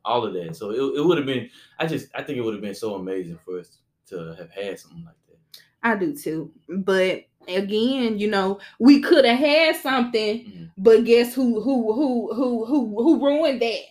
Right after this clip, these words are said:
Speaker 1: Oh, man. Go on, go on, shout 'em out. Go on, shout 'em out.
Speaker 2: I'll shout out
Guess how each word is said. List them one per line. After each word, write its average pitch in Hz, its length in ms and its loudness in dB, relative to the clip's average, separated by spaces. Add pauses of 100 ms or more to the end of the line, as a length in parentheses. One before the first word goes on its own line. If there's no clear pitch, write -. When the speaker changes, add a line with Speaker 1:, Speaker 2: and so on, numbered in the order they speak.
Speaker 1:
Oh, 87 40 -20 (360)
man. - 100 -20 (260)
Go 139 280 -12
on, 127 60 -16
go 156 180 -8
on, 185 60 -10
shout 135 200 -6
'em 98 140 -14
out. - 160 -20
Go 120 80 -14
on, 123 100 -10
shout 90 200 -12
'em - 120 -20
out. - 60 -8
Speaker 2:
I'll 381 240 0
shout - 320 -6
out 415 160 -8